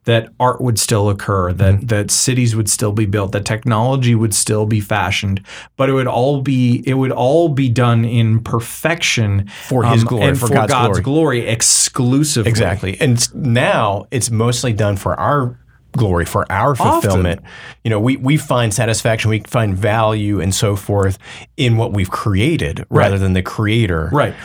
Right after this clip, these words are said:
Speaker 1: Or even in cases where something was created actually with the intention of being used for God's glory. So great example is the printing press.
Speaker 2: Mm-hmm.
Speaker 1: The printing press was <laughs> made by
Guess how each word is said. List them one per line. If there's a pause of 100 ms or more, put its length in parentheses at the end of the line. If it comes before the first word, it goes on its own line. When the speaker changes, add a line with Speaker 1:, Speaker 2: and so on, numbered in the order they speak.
(180)
Speaker 1:
Or
even
in
cases
where
something
was
created (480)
actually
with
the
intention (100)
of (160)
being
used
for
God's
glory.
So (280)
great
example
is
the
printing
press. (220)
Speaker 2:
Mm-hmm. (240)
Speaker 1:
The
printing
press
was
<laughs>
made (340)
by